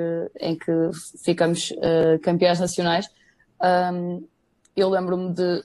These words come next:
não é? Nós saímos, eu depois estive a festejar e queria ir ter com a minha família, então cometi o erro de sair pela bancada.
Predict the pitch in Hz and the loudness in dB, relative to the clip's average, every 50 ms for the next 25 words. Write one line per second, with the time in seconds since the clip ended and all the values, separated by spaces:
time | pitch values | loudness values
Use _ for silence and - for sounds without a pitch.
0 | - - - 170 160 185 185 180 156 - - 165 165 185 202 220 220 202 - 175 | -8 -8 -6 -4 -4 -4 -4 -6 -8 -4 -2 -2 0 0 0 0 0 -2 -2 -2
1 | 175 165 - 175 165 170 - 180 160 170 170 - - - - 175 165 160 175 175 | -2 -2 0 -2 -4 -2 -4 -2 -2 -2 -2 -2 -4 -4 0 0 2 2 0 -2
2 | - - 180 180 175 175 170 - - 170 180 180 175 175 175 180 180 185 175 - | -4 -6 -4 -2 -2 -4 -4 -4 -4 -2 0 2 4 4 4 4 2 0 0 -2
3 | 175 175 - 185 180 175 180 180 - 175 180 175 180 185 196 202 190 - 196 185 | -4 -4 -2 -4 -4 -4 -4 -4 -4 -4 -2 -2 -2 -2 -2 -4 -2 -2 -2 -2
4 | 185 196 190 175 - - 190 180 180 185 180 180 180 - 185 - _ _ _ _ | -2 -4 -4 -4 -4 -4 -4 0 2 4 4 4 2 0 -6 -10 _ _ _ _
5 | _ _ _ _ _ 160 156 180 180 180 180 180 180 - - - 175 175 180 175 | _ _ _ _ _ -4 0 0 2 2 2 0 0 -2 0 2 2 4 4 2
6 | 175 175 - _ _ _ _ _ _ _ _ _ - 175 180 175 175 175 180 175 | 0 -2 -6 _ _ _ _ _ _ _ _ _ 0 2 2 4 2 0 0 0
7 | 175 160 151 143 151 151 156 | 0 0 0 -2 -4 -8 -10